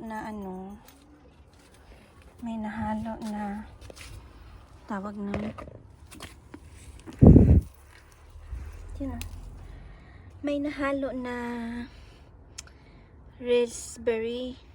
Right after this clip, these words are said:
tas matinik siya. Matinik. Okay. Ayun pa doon, oh.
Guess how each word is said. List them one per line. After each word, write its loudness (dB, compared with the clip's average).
tas -8
matinik -8
siya. -6
Matinik. -10
Okay. -10
Ayun -4
pa -6
doon, -10
oh. -18